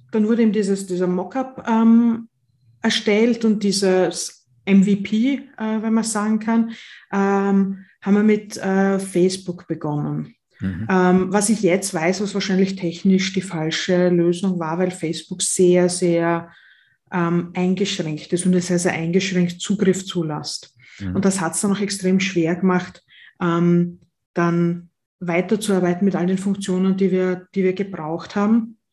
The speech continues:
Speaker 1: Und wir haben eben uns extrem darüber gefreut, den, den Hackathon gewonnen zu haben. Und ich hab immer schon im Bauch gehabt,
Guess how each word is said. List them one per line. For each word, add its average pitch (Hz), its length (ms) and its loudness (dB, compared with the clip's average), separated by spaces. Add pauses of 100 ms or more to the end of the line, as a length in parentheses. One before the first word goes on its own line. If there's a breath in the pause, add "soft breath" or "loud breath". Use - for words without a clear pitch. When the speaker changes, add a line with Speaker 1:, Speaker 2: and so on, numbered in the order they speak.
(880 loud breath)
Speaker 1:
Und 202 720 6 (540)
wir 196 220 4
haben 208 320 2
eben 208 420 -2 (600)
uns 220 180 0
extrem 208 340 -2
darüber 220 220 -2
gefreut, 208 480 -4
den, 220 220 2
den 202 140 0
Hackathon 202 440 -2
gewonnen 196 440 0
zu 226 180 -4
haben. 226 220 2
Und 226 120 2
ich - 180 -6
hab - 200 -8
immer 233 260 4
schon 240 260 0
im 233 160 2
Bauch 185 360 -8
gehabt, 233 340 -4